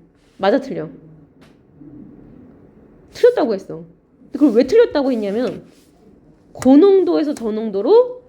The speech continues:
농도가 같아질 때까지 이동. 그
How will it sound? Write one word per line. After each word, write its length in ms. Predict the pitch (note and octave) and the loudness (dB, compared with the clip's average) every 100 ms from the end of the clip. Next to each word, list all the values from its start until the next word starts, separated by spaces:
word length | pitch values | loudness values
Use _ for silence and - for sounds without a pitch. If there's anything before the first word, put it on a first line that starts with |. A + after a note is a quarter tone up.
| _ _ _ | _ _ _
농도가 1040 | G3 A3 A#3+ B3 A#3 G#3+ G#3+ E4+ A4 - _ _ | -8 -6 -4 -6 -4 -4 -2 -2 -2 -8 _ _
같아질 800 | - A3+ - - G#4+ G#4 A4 G#4 | -10 -10 -10 -6 -2 4 2 4
때까지 760 | A#4+ - - B4+ A4 B4+ C5 - | 0 0 2 2 2 -2 -2 -2
이동. 420 | B3+ D#4+ G#3 - _ _ _ _ _ _ _ | -2 -2 -4 -10 _ _ _ _ _ _ _
그 100 | - | -20